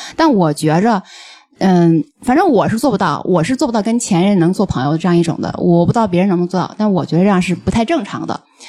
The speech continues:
所以后来我就挺坚决的跟他分手了。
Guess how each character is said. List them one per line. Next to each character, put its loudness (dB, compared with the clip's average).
所 -2
以 4
后 0
来 2
我 2
就 2
挺 0
坚 0
决 0
的 2
跟 0
他 2
分 -2
手 -8
了。 -8